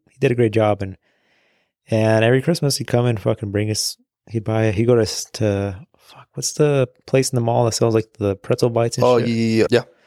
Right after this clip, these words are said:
Speaker 1: He'd bring just a fucking, a fuck ton of pretzels
Speaker 2: For everybody,
Speaker 1: for
Speaker 2: yeah.
Speaker 1: everyone. And then just randomly, you know, always bringing in shit. Like, just
Speaker 2: Really?
Speaker 1: basically to thank
Speaker 2: Yeah, yeah.
Speaker 1: the company, you know, in a way, 'cause then it's, at the end of the day, you know, we're putting bread on his table, so.
Speaker 2: Yeah, yeah, yeah.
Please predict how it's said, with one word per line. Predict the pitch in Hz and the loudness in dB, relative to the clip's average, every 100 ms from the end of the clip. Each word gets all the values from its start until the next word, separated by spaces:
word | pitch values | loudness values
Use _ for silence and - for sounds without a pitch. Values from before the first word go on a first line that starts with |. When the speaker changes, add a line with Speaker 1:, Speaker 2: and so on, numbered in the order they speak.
| _ _ _ _ | _ _ _ _
Speaker 1:
He'd | 139 131 | -6 -6
bring | 160 131 143 113 123 117 | -8 -10 -10 -2 0 2
just | 107 | 0
a | 104 | -2
fucking, | - - 110 98 | -4 -6 -6 -6
a | 101 | -6
fuck | - 135 | -2 -2
ton | - 113 | -2 -6
of | |
pretzels | - 113 - 98 - | 0 -2 -2 -8 -4
Speaker 2:
For | - | -2
everybody, | 110 107 110 113 | -2 -2 -6 -2
Speaker 1:
for | 117 | 0
Speaker 2:
yeah. | |
Speaker 1:
everyone. | 107 107 107 110 | 0 -2 -6 -6
And | 123 | -2
then | 123 | 0
just | 135 139 | 2 2
randomly, | 147 139 120 117 | 2 2 2 0
you | |
know, | 117 | 0
always | 117 110 | 0 0
bringing | 107 113 | 0 -2
in | 107 | -4
shit. | 107 110 104 117 _ _ _ | -4 -2 -2 -4 _ _ _
Like, | 110 117 | -14 -10
just | - | -6
Speaker 2:
Really? | 147 147 | 0 0
Speaker 1:
basically | 143 131 | 0 0
to | |
thank | 143 147 | 0 0
Speaker 2:
Yeah, | 262 269 | -2 -2
yeah. | 208 | -2
Speaker 1:
the | - | 0
company, | 139 139 127 135 | -2 0 0 2
you | 127 | 0
know, | 117 123 | 0 0
in | |
a | 117 | 0
way, | 120 | -2
'cause | 127 107 104 _ _ _ _ | -2 -4 -6 _ _ _ _
then | - 147 | 0 0
it's, | 127 - | 0 -2
at | 131 120 | -2 0
the | |
end | 139 131 | 0 2
of | |
the | 131 | 2
day, | 127 | 2
you | |
know, | 110 | 2
we're | 107 | -2
putting | 117 127 110 | -2 -2 -2
bread | 110 110 | -2 -4
on | 107 | -4
his | 117 | -6
table, | - 98 98 | -6 -6 -8
so. | - 104 98 - | -6 -6 -6 -6
Speaker 2:
Yeah, | 117 | -2
yeah, | 123 120 | 0 0
yeah. | 107 | -2